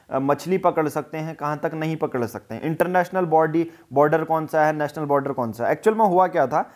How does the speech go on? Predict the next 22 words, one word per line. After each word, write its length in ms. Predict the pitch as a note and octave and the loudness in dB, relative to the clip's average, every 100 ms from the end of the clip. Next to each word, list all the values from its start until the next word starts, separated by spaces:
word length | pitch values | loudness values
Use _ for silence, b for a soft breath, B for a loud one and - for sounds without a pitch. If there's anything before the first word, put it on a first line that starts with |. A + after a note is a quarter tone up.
| b b | b b
ऐसे 220 | F3 F#3 | 2 2
बॉर्डर 300 | F#3+ F3+ F#3 | 4 4 4
लाइन 260 | F3+ D3 B2 | 2 2 0
है, 60 | |
तो 120 | A#2+ D#3+ | -4 -2
यहाँ 280 | D#3 D#3+ | -2 0
पर 160 | E3+ G3 | 0 0
इंडिया 340 | E3 E3 E3+ | 0 2 4
का 140 | E3+ E3+ | 4 4
है, 320 | F3 F3+ - C#3 | 4 2 -2 -2
यहाँ 200 | D3 D#3 | 0 2
पर 100 | D#3+ | 0
इंटरनेशनल 560 | D#3 D#3 D#3 D3 D#3 | -2 -2 -2 -2 0
है, 60 | F3 | 0
तो 100 | F#3 | 0
यहीं 260 | E3 D#3+ | -4 -4
पर 180 | E3 F3+ | 0 0
ये 120 | F3 | 0
पूरा 220 | F3+ E3+ E3+ | -2 2 2
डिस्प्यूट 420 | D3+ - E3 D#3 | 0 -2 -4 2
हुआ 140 | D3+ | 4
था। 220 | C3 F#3 | 4 0